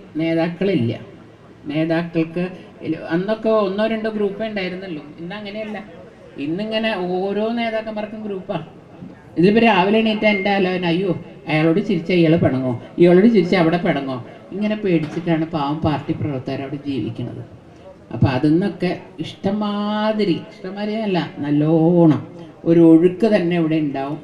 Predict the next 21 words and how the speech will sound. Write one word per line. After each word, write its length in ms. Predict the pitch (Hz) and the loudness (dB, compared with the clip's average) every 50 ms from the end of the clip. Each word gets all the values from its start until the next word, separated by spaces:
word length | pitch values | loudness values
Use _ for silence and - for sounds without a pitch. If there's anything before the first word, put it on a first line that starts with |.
| - - - | -16 -16 -14
എന്ന് 240 | 147 139 139 139 151 156 156 - | -12 -10 -8 -8 -8 -10 -10 -12
എനിക്ക് 280 | - 143 131 127 - 156 | -14 -14 -14 -10 -8 -8
ഉറപ്പ് 300 | 139 127 127 120 - 151 | -6 -6 -8 -8 -8 -8
പറയാൻ 340 | 139 139 127 120 123 127 127 127 | -6 -6 -6 -6 -6 -6 -6 -8
പറ്റും. 280 | 120 113 - 131 139 143 - - - - - | -10 -12 -12 -16 -16 -18 -20 -20 -20 -20 -16
കാരണം 220 | - 143 147 156 | -14 -8 -6 -6
എനിക്ക് 260 | 151 143 135 139 151 160 | -6 -6 -6 -10 -12 -10
കോൺഗ്രസ്സുകാരെ 560 | 165 160 147 143 143 135 127 - 139 139 147 | -8 -8 -8 -8 -10 -12 -10 -10 -8 -6 -4
അറിയണവര് 480 | 156 147 143 139 139 139 143 139 143 143 | -4 -4 -6 -6 -6 -6 -6 -6 -6 -6
വേറെ 220 | 143 139 135 131 | -6 -6 -6 -6
ആർക്കും 340 | 135 151 147 127 - - 135 | -8 -8 -8 -10 -8 -6 -6
അറിയില്ല. 320 | 135 131 117 113 113 107 110 - - - - - - - - - | -4 -2 -2 -2 -2 -4 -4 -6 -8 -16 -20 -20 -20 -20 -6 0
ഞാൻ 260 | 147 147 147 156 165 190 190 | 2 4 6 6 6 4 4
ജനിച്ചു 500 | 170 170 165 160 160 160 160 165 - 214 | 6 6 6 8 8 4 2 2 0 2
വീഴുമ്പോ 420 | 202 196 190 185 175 180 175 175 180 | 4 4 4 4 4 2 0 0 -2
എൻ്റെ 180 | 175 175 170 | -2 0 0
അച്ഛൻ 300 | 165 160 170 - 175 170 | -2 -2 -2 -2 0 0
എം 160 | 165 156 151 143 | 0 0 -2 -4
എൽ 100 | 135 135 | -6 -6
എ 40 | 147 | -8
ആയിരുന്നു. 260 | 147 123 117 110 110 | -8 -8 -8 -10 -12